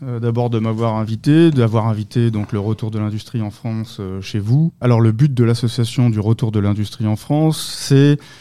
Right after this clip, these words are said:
d'apporter des éléments de réponse à notre situation de désindustrialisation au cours des trente dernières années. Donc le rif, le Retour de l'industrie en France, a pour vocation de proposer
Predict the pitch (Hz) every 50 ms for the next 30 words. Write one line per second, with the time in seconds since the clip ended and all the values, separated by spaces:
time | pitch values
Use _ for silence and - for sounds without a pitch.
0 | - - - 110 139 139 131 151 135 113 127 - - 135 135 139 143 147 151 131
1 | 113 120 117 120 127 127 123 107 110 113 107 - 131 127 135 139 135 - 113 110
2 | 110 101 - - 110 - - 117 113 117 - 131 127 117 113 107 104 107 107 117
3 | 135 131 127 123 120 117 113 110 - - - 107 104 104 104 104 101 - - 131
4 | 139 156 156 - 131 113 104 - 131 131 131 131 117 117 117 - - 127 120 113
5 | 120 110 113 117 117 113 107 113 110 101 98 92 87 98 107 101 98 - - -
6 | - - 110 107 107 110 113 120 127 127 123 123 117 110 107 101 98 95 135 139
7 | 160 185 170 - - 113 107 98 98 104 - 110 104 107 107 104 104 101 - -
8 | 104 101 101 - - - 156 165 - - - - _ - _ _ _ - - -
9 | - 127 127 117 127 123 113 107 113 110 - 113 107 - - 131 135 147 156 127
10 | 117 98 - - 113 - - 120 113 107 120 120 117 117